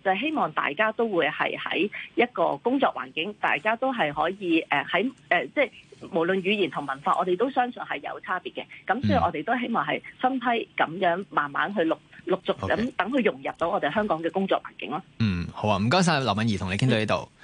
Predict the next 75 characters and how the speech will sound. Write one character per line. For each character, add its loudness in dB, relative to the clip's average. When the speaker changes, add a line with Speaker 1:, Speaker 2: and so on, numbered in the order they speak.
Speaker 1:
嗯。 2
誒， -8
唔 -18
Speaker 2:
劉 6
敏 4
儀 6
呢， 6
係 2
香 4
港 4
航 2
空 2
公 2
司 2
服 2
務 0
商 2
協 2
會 0
主 -2
席 -4
啊。 -4
我 0
哋 2
請 0
到 6
位 4
嘉 2
賓 2
講， 2
今 2
次 2
有 2
關 4
於 4
呢 2
個 2
航 -2
空 4
業 0
嘅 0
輸 2
入 2
勞 -4
工 2
計 2
劃 0
嘅 2
第 2
一 4
輪 2
申 0
請 0
已 2
經 4
完 -2
成 -6
晒 -6
審 -2
批 2
工 4
作 0
㗎 0
啦。 4
有 6
香 6
港 2
空 4
運 2
貨 2
站 2
行 -4
政 0
總 0
裁 2